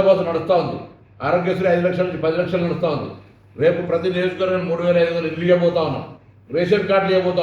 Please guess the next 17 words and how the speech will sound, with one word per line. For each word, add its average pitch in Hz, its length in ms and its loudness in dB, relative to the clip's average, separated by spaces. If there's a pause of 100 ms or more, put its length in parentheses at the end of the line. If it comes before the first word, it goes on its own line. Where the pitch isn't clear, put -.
ఉన్నాం. - 160 -8 (460)
ఈ - 80 -8
విధంగా 226 240 -2
అన్ని 196 120 -2 (100)
కార్యక్రమాలు 165 440 0
జరుగుతూ 147 340 -2
ఉంటుంటే, 151 320 -2 (540)
పది 170 160 0 (100)
సంవత్సరాలు 196 460 2 (100)
రాష్ట్రాన్ని, 143 420 -4 (420)
తెలంగాణ 180 460 -2 (140)
ఏర్పడ్డ 147 300 -4 (140)
తర్వాత 139 300 0 (140)
ఏర్పడ్డ 123 320 -6 (280)
ఈ - 20 -6 (140)
టీఆర్ఎస్ 123 380 -2
ప్రభుత్వం 120 380 -2